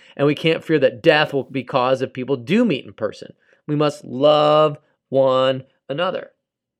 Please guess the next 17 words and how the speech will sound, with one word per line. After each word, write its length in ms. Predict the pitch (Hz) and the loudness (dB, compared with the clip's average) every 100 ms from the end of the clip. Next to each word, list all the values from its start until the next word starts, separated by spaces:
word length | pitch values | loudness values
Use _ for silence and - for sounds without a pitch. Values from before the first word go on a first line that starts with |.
| _ _ | _ _
And 140 | 185 180 | 0 2
it, 100 | 185 | 2
listen, 300 | 226 196 - | 0 0 -2
if 160 | 143 | -2
you're 100 | 175 | 4
like, 240 | 180 156 - | 6 4 2
"All 200 | 190 214 | 0 2
those 240 | 220 208 | 2 0
people 400 | - 214 214 208 | -4 -8 -4 -2
out 240 | 202 190 202 | 0 0 -2
there, 200 | 202 196 | -2 -2
they're 240 | 202 180 | 0 0
ruining 420 | 165 190 202 202 | 0 -2 -2 -2
and 80 | 170 | -2
they're 100 | 170 | -4
killing 340 | - 202 202 | -2 -4 -2
people 440 | 180 196 196 190 | -4 -6 -2 -2